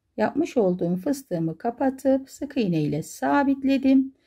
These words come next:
Bu şekilde oluştu. Dibine bir zincir çekiyorum.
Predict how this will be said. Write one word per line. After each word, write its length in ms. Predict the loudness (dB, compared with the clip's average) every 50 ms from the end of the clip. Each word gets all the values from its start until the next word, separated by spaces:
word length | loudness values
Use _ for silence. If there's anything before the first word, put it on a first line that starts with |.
| _ _ _ _ _ _ _ _
Bu 80 | -12
şekilde 760 | -6 -2 -2 -2 -2 -2 -6 -2 2 4 4 6 6 4 2 -2 -8 -8
oluştu. 520 | -8 -6 -6 -8 -12 -16 -20 _ _ -20 -20 _ _ _ _ _ _ _ _ _ _ _ _ _ _ _ _ _ _ _ _ _ _ _ _ _ _ _ _ _ _ -20 -20 -20 -20 _ _ _
Dibine 320 | 2 4 6 6 6 6
bir 100 | 4 2
zincir 360 | 2 2 4 4 6 6 4 0
çekiyorum. 800 | 0 -2 -2 -2 0 0 0 2 2 2 0 0 0 -2 -6